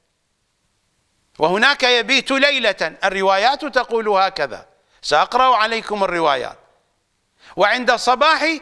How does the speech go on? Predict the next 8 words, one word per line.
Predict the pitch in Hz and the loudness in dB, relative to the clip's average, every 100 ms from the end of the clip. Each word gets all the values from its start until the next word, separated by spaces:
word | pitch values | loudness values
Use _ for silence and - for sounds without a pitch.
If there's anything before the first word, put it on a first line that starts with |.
| - - | -12 -4
يتحرك | 214 226 233 277 302 302 302 | -2 2 2 4 4 2 0
إلى | 269 285 277 | -2 0 0
النخيلة. | 254 226 202 196 139 98 - _ _ _ _ _ | -2 -2 0 0 -4 -10 -14 _ _ _ _ _
النخيلة | 170 196 185 226 262 269 277 294 | 0 0 0 0 2 0 -2 -2
الكفل، | 202 - 262 254 240 - - _ _ _ _ _ _ _ _ _ | -2 0 -2 -2 -8 -20 -20 _ _ _ _ _ _ _ _ _
تلاحظون | 139 165 151 175 214 262 254 - - _ _ _ _ _ _ _ _ _ _ _ - | -2 0 0 -2 -2 0 0 -2 -14 _ _ _ _ _ _ _ _ _ _ _ -8
موضع | 175 233 277 202 214 202 240 254 - - _ _ _ | 2 2 2 0 2 2 2 -2 -10 -20 _ _ _
الكفل، | 208 196 269 233 120 | -2 0 -2 -2 -4